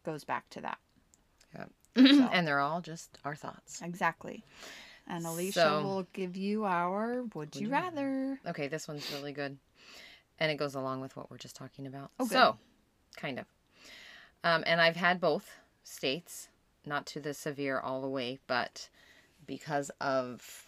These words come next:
Speaker 2: twenty, th-, let's see, thirty, I guess it's been thirty years ago now, I say to my husband all the time, you know, like, "What's my name?" Of course, I didn't forget, you know, 'cause I was kind of a know-it-all. And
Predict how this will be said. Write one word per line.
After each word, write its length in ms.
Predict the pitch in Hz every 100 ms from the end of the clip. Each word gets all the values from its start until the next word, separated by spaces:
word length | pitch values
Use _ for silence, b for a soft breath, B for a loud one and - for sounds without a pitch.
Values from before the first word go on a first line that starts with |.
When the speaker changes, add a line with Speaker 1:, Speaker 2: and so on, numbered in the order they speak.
| -
Speaker 2:
twenty, 440 | - 151 143 139 135
th-, 220 | 135 -
let's 200 | 127 123
see, 100 | 113
thirty, 440 | - 127 123 123 117
I 40 |
guess 240 | 117 127 -
it's 80 | -
been 140 | 131
thirty 240 | 131 131 127
years 280 | 131 131
ago 200 | 123 131
now, 260 | 127 123 123
I 180 | 135 123 127
say 220 | - 127
to 60 | 123
my 120 | 123
husband 380 | 123 123 - 123
all 160 | 123 123
the 80 |
time, 320 | 120 120 120 120
you 80 |
know, 140 | 120 117
like, 160 | 117 -
"What's 260 | 139 139 190
my 120 | 220
name?" 460 | 214 180 170 170 -
Of 120 | -
course, 280 | 208 180 -
I 180 | 165 180
didn't 260 | 165 147
forget, 480 | 180 165 131 135 123 -
you 80 | 143
know, 120 | 117
'cause 180 | - 139
I 80 | 127
was 160 | 135
kind 220 | - 127 127
of 80 |
a 40 | 131
know-it-all. 440 | 127 127 123 131 _ - B B B B B B
And 600 | 156 156 151 151 151 143